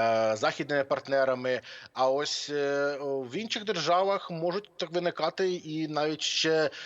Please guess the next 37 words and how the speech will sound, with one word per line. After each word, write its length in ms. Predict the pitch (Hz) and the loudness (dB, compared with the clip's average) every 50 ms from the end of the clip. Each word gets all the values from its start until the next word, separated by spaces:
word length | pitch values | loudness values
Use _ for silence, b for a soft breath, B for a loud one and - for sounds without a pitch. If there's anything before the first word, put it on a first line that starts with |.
| B B B | B B B
е, 320 | 135 131 135 131 131 127 123 | 2 4 4 6 4 4 2
більш 260 | 123 151 160 - 151 | 0 -2 -2 0 0
одіозніші, 1040 | 139 135 139 139 160 170 156 185 196 180 - - - 185 180 175 175 170 170 170 143 151 | 0 0 0 2 2 0 0 -2 -2 -2 0 0 -2 -2 -2 -2 0 0 0 0 -2 -2
е, 200 | 160 156 156 151 | -2 -2 -2 -2
фігури. 580 | - - 160 135 147 160 160 156 151 147 139 | -2 -2 -4 -2 0 0 2 2 4 2 2
Наприклад, 400 | 135 131 127 - 139 127 - 127 | 2 0 -2 -2 -2 -2 -2 -4
той 100 | - 127 | -4 -4
самий 280 | 117 - 123 120 120 117 | -2 -2 -2 -2 -2 -4
Вілдерс, 560 | 117 139 170 185 165 170 151 147 - - - | -2 -2 -2 0 0 0 -2 -2 -4 -4 -2
е, 260 | 160 147 143 147 143 | 0 0 0 2 2
в 140 | 143 139 131 | 0 0 -2
Нідерландах. 720 | 135 143 131 143 135 135 139 135 135 131 120 120 120 110 - | -4 -4 -2 0 2 4 4 4 4 2 0 -2 -6 -6 -6
Там 500 | - 120 120 123 120 120 117 113 113 110 | -6 -6 -6 -6 -8 -10 -10 -12 -12 -10
взагалі, 500 | 98 107 110 127 120 120 143 160 165 - B B B B B B 131 | -8 -6 -4 -2 -2 0 0 0 0 -2 B B B B B B 0
е, 120 | 139 143 143 | 2 2 2
якщо 200 | 135 - - 139 | 0 0 -2 -4
по-, 120 | - 127 | -6 -6
послухати 480 | - 135 - - 147 - 139 139 - 135 | -8 -6 -4 -2 -2 -2 -2 -2 0 0
його, 420 | 135 127 127 139 139 135 135 139 131 131 127 127 127 123 | 2 2 4 4 4 4 4 4 2 2 0 0 0 -2
е, 40 | 120 127 | -4 -4
то 300 | - 131 127 123 123 123 | -4 -2 -2 -2 -2 -4
його, 200 | 123 120 127 123 107 104 101 98 | -4 -4 -4 -4 -6 -8 -20 -12
до 100 | 110 120 | -6 -6
речі, 160 | 127 120 - - | -4 -4 -4 -2
часто 240 | - 127 - 123 | -2 -2 -2 -4
називають, 600 | 120 117 104 123 120 123 135 147 151 151 143 - | -8 -8 -6 -2 2 2 2 4 2 0 -2 -6
е, 380 | 147 143 139 135 135 135 135 135 | -6 -4 -2 -2 0 0 -2 -2
нідерландським 640 | 131 135 131 135 135 131 131 131 131 - - 127 117 | -4 -4 -2 0 2 4 2 2 0 -2 -6 -6 -2
Трампом 480 | - 135 139 151 147 135 135 120 123 | 0 0 0 0 0 -2 -6 -6 -6
і 20 | 117 | -8
тому 180 | - 127 120 107 | -10 -10 -10 -10
подібне. 320 | 127 127 135 165 151 147 | -10 -8 -8 -6 -6 -4
Ну, 160 | 139 139 139 | 0 0 0
власне, 460 | 131 131 135 135 - - 139 135 127 - B B B B B - | 2 2 2 2 0 0 0 0 0 0 B B B B B -12
м, 200 | 127 123 123 123 | -8 -6 -4 -2
і 580 | 123 123 123 123 127 131 131 131 127 127 127 127 | -2 0 0 2 2 2 2 4 4 2 2 2
там 260 | 123 - 143 139 135 | 2 0 0 0 0